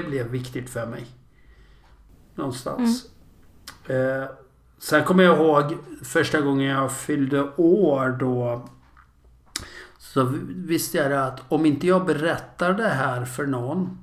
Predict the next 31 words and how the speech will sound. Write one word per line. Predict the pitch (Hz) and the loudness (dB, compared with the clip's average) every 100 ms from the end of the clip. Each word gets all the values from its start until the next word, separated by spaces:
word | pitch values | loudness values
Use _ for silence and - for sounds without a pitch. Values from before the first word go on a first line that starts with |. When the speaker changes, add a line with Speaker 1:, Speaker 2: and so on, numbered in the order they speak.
| - | -16
Speaker 1:
runt | - 147 123 | -4 -2 -2
omkring | 143 123 135 120 117 | -4 -6 -4 -4 -2
mig | 139 147 | -2 -4
så | 147 | -4
är | 139 | -4
det | |
ingen | 156 151 | -2 -2
som | 120 131 | -4 -4
vet | 123 123 | -4 -4
om | 160 165 | -6 -6
det. | 120 - - _ | -8 -14 -20 _
Det | 156 | -4
var | 156 147 135 | 0 2 0
en | 127 123 | 0 -2
speciell | - - 139 120 - - 147 120 123 127 | -6 -4 -4 -4 -6 -4 -2 -2 -2 -2
känsla. | - 127 104 - 139 120 - - _ _ _ _ | 0 0 0 -6 -6 -8 -10 -20 _ _ _ _
För | - 151 | -4 -2
att | 127 | 0
hemma | 139 131 117 | 0 2 2
hade | 139 | 2
de | 180 180 | 2 2
ju | 160 | 2
alltid | 113 127 185 | -2 -4 -2
vetat | 208 - 147 | -2 -4 -6
om | 117 117 | -6 -6
att | 120 | -6
jag | 117 | -8
fyllde | - 131 | -8 -8
år. | 131 175 92 - - - - | -6 -6 -6 -10 -20 -20 -10
Sånt | - 160 | -4 0
Speaker 2:
Mm. | 208 | 0